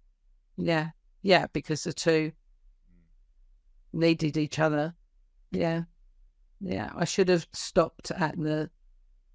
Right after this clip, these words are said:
coaching part and gone, build that up, then potentially look at a way to feed,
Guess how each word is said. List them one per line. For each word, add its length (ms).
coaching 640
part 480
and 260
gone, 320
build 300
that 220
up, 340
then 260
potentially 640
look 240
at 120
a 80
way 260
to 160
feed, 480